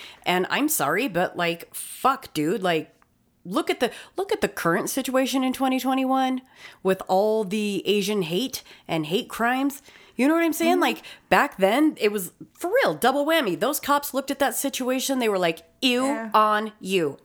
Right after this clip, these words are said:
Speaker 1: And they didn't give a shit.
Speaker 2: Right. I got other shit to deal with right now,
Speaker 1: For
Speaker 2: and I don't
Speaker 1: real.
Speaker 2: give a shit about that.
Speaker 1: Oh, how
Speaker 2: And if you'll
Speaker 1: fucking
Speaker 2: notice,
Speaker 1: horrible.
Speaker 2: like, going through, um, most of his victims were not white.
Speaker 1: Exactly.
Speaker 2: I
Speaker 1: So
Speaker 2: think it was
Speaker 1: it's,
Speaker 2: just a couple in the beginning. The
Speaker 1: it's
Speaker 2: rest
Speaker 1: literally,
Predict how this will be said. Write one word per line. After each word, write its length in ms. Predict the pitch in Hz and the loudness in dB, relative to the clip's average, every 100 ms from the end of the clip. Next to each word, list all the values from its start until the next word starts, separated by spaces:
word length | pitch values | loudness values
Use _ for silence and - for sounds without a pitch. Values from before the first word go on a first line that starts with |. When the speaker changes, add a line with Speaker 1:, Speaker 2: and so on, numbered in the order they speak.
| - | -4
Speaker 1:
And 120 | 160 | 0
they 120 | 208 | 0
didn't 180 | 302 226 | 0 0
give 140 | 285 | 0
a 40 | 381 | 0
shit. 360 | - 127 - - | -2 -6 -10 -2
Speaker 2:
Right. 220 | 233 220 | 0 0
I 80 | 233 | 2
got 140 | 220 | 2
other 200 | 202 208 | 2 -2
shit 200 | 202 208 | -4 -8
to 80 | 202 | -4
deal 180 | 202 180 | -4 -2
with 160 | 180 180 | -4 -4
right 180 | 165 | -4
now, 240 | 156 151 147 | -2 -4 -2
Speaker 1:
For 60 | |
Speaker 2:
and 100 | - | 2
I 60 | 523 | 2
don't 100 | 165 | 2
Speaker 1:
real. 80 | 143 | -2
Speaker 2:
give 100 | 190 | -6
a 40 | |
shit 160 | 196 202 | -8 -6
about 220 | 190 165 | -4 -4
that. 140 | 180 175 | -4 -4
Speaker 1:
Oh, 200 | 170 170 | -4 -6
how 180 | - | -4
Speaker 2:
And 80 | 254 | -2
if 100 | 269 | 0
you'll 160 | 285 285 | 0 0
Speaker 1:
fucking 120 | 269 | 0
Speaker 2:
notice, 460 | 277 311 247 220 - | 0 0 0 0 0
Speaker 1:
horrible. 60 | |
Speaker 2:
like, 340 | 240 226 220 214 | 0 0 -4 -4
going 400 | 240 247 233 226 | -2 -2 -4 -6
through, 680 | - 247 254 247 214 202 - - - - | -8 -4 -2 -2 -2 -4 -6 -12 -10 0
um, 380 | 226 208 190 - | 0 0 -4 -6
most 300 | 202 208 214 | -2 -2 -2
of 80 | 208 | -4
his 180 | 202 190 | -4 -6
victims 480 | 190 190 190 180 - | -6 -4 -6 -6 -10
were 220 | 180 190 180 | -8 -6 -4
not 340 | 180 170 - | -2 -2 -4
white. 460 | - 71 - - - _ - | -6 -6 -8 -12 -18 _ -10
Speaker 1:
Exactly. 680 | 196 240 466 466 175 135 170 _ _ - | -2 0 0 -2 -4 -4 -12 _ _ -4
Speaker 2:
I 100 | 202 | -2
Speaker 1:
So 240 | 202 262 254 | 2 2 4
Speaker 2:
think 60 | |
it 40 | 233 | 2
was 80 | 233 | 2
Speaker 1:
it's, 80 | |
Speaker 2:
just 100 | 208 208 | 0 -2
a 60 | |
couple 420 | 202 208 196 202 | -2 -2 0 -2
in 100 | 202 | -2
the 80 | 190 | -4
beginning. 440 | 190 180 170 190 208 | -6 -6 -6 -4 0
The 120 | 277 | 2
Speaker 1:
it's 160 | 185 | 2
Speaker 2:
rest 340 | 175 175 180 - | 0 -2 -4 -10
Speaker 1:
literally, 800 | 220 220 277 302 294 294 311 | -8 -2 0 2 2 2 0